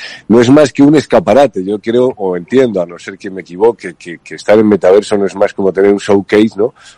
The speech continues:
Un, un escaparate más en una, en una, digamos, un universo digital para ofrecer productos y servicios reales, ¿no? Entonces, el Gilmar no va a perder en absoluto ni un ápice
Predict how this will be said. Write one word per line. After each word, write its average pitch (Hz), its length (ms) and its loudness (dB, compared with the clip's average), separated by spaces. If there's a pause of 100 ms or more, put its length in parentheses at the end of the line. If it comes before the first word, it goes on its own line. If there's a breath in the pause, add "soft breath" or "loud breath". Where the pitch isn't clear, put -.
(120)
Un, 101 140 -4
un 107 220 -2
escaparate 107 600 -2
más 117 380 -4 (320 soft breath)
en 90 140 -12
una, 110 300 -4
en 101 160 -6
una, 107 380 -4 (440 loud breath)
digamos, 107 340 0
un 123 140 0
universo 123 500 0
digital 135 560 -2 (240 soft breath)
para 101 180 -4
ofrecer 135 300 -4
productos 117 420 -6
y 98 60 -10
servicios 101 500 0
reales, 90 580 -2
¿no? 107 160 -8
Entonces, 90 520 -4 (260 loud breath)
el 82 260 -4
Gilmar 101 380 0
no 110 200 2
va 110 140 4
a 104 60 2
perder 95 340 0
en 98 100 -4
absoluto 92 580 -4
ni 104 140 2
un 117 160 4
ápice 101 500 -2